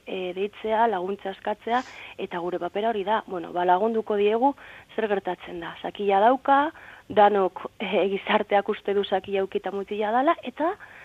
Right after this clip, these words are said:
bueno, ba, ba, pistak emoten dozkuz,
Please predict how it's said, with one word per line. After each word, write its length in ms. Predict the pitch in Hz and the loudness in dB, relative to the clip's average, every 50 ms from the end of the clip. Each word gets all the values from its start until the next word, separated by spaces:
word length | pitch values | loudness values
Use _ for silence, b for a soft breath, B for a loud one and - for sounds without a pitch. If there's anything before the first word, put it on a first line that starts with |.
| B B _ | B B _
bueno, 320 | 233 262 247 233 277 381 | 4 4 4 4 2 2
ba, 400 | 349 254 240 226 226 220 214 - - | 4 4 6 6 6 6 6 4 0
ba, 240 | - - 220 226 226 | 0 4 4 4 6
pistak 400 | - - 285 - - 247 220 - | 4 -2 -6 2 2 2 2 2
emoten 360 | 202 202 196 190 - 190 185 | 0 0 -2 -2 -2 -2 -2
dozkuz, 340 | 185 185 - - - 190 | -2 -2 -4 -8 -6 -6